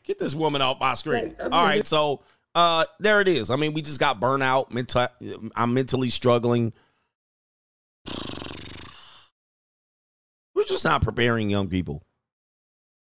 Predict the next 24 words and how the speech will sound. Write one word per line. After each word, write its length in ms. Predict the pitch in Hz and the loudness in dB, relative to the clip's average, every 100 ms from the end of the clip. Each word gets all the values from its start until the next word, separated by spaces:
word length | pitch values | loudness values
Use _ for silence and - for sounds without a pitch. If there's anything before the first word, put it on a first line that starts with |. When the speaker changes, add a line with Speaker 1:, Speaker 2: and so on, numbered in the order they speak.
| _ _ - | _ _ -8
Speaker 1:
We're 60 | |
just 180 | 147 156 | -6 -2
not, 160 | 156 - | -2 -2
and 160 | 139 151 | -2 -2
listen, 240 | 165 - | -2 -2
everybody 380 | 117 170 165 147 | -2 0 0 0
gets 240 | 127 131 - | -2 -6 0
down. 340 | 110 90 73 _ _ _ - | 2 2 -2 _ _ _ -8
We're 80 | 143 | -4
just 180 | 190 | -2
not 160 | 151 151 | 0 -2
preparing 420 | 139 - 117 123 | -2 0 0 0
people. 340 | 117 123 - - _ _ _ _ _ _ _ | -4 -6 -6 -20 _ _ _ _ _ _ _
I 60 | 147 | -2
mean, 140 | 156 | 0
she 140 | 143 160 | 2 2
has 180 | 156 131 | 2 0
a 20 | |
young 220 | 127 135 | -2 -4
child. 380 | 127 113 107 110 | 0 2 2 -2
She 120 | 127 | -4
chose 280 | - 131 - | 2 2 2
single 200 | 131 120 | 0 0
motherhood. 460 | 107 95 98 101 | 0 0 2 2